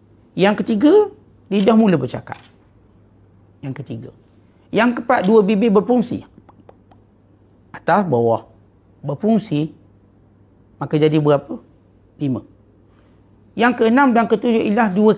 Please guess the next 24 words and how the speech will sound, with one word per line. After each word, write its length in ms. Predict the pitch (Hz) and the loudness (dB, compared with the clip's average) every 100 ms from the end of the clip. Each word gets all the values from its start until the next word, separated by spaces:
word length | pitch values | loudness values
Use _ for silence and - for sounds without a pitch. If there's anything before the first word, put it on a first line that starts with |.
| - | 0
keng 280 | 208 180 147 | 0 0 0
dia. 160 | 104 - | -4 -8
Ni. 160 | 143 117 - _ _ _ _ | -8 -10 -12 _ _ _ _
Atas, 320 | - - 160 156 | -20 -6 -2 0
bawah 360 | 143 147 160 147 | 2 2 2 4
dia, 240 | 160 190 | 4 4
atas 360 | 170 165 120 - | 2 -2 -8 -10
dia. 160 | - _ _ - | -18 _ _ -20
Bergerak. 320 | - 107 - - _ _ _ _ _ _ _ _ _ _ - | -14 -12 -12 -14 _ _ _ _ _ _ _ _ _ _ -8
Jadi, 160 | 151 - | -8 -4
tujuh 400 | 240 285 247 269 | 0 2 4 2
anggota 480 | - 220 190 190 180 | 2 2 0 0 -2
badan 480 | 151 139 180 196 170 | 0 -2 -2 -2 -4
yang 80 | - | -4
terlibat 480 | 151 170 180 190 | -4 -4 -2 -4
dalam 240 | - 156 151 | -2 0 0
melakukan 400 | 147 165 160 - | -2 -2 -2 -2
perkara 400 | 143 131 165 202 - _ _ _ _ - | -4 -2 -2 -4 -12 _ _ _ _ -8
yang 240 | 165 143 131 | -4 -4 -6
sia-sia 640 | - 131 131 165 175 170 | -6 -6 -6 -4 -4 -4
atau 240 | 175 208 | -6 -6
perkara 280 | 233 - 277 | -6 -2 0
yang 200 | 254 254 | 0 0
baik. 240 | 190 101 | -2 -4